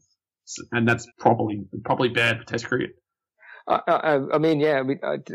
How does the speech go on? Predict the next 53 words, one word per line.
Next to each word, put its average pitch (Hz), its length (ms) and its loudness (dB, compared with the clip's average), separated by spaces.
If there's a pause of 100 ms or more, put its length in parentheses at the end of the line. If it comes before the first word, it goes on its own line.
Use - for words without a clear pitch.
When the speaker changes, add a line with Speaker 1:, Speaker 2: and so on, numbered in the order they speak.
(720)
Speaker 2:
I'd 151 220 2
be 143 100 4
completely 147 420 0
up 156 160 0
for, 131 180 0
'cause 143 220 -4
we've 156 80 0
got 170 120 0
a - 20 -2
bit 165 100 4
of 135 80 4
a 127 60 0
break 143 240 2
now 127 140 -2
until 123 260 -2
England 127 300 0
play 120 420 2
the 131 80 -6
U 123 180 4
A 117 100 4
E. 127 160 4
I 127 60 2
think 143 220 0
it's 131 100 -6
in 131 80 4
October, 139 400 0
isn't 151 140 0
it? - 120 -6 (560)
Uh, 151 180 2 (140)
I'd 156 200 2
be 156 80 4
very 147 240 2
much 139 240 0
up 143 100 2 (100)
for 139 360 2
discussing 135 640 0
things 135 260 0
like, 123 300 0 (500)
uh, 139 180 2 (880)
death 151 220 2
of 131 80 -2
a 127 40 2
gentleman 127 640 0 (160)
topic 135 360 2
about, 123 280 2
uh, - 80 -10 (720)
the 135 100 0
way 127 160 4
world 123 220 2
cricket 127 360 2
is, 123 340 0 (100)
is 123 180 -2
run, 120 340 2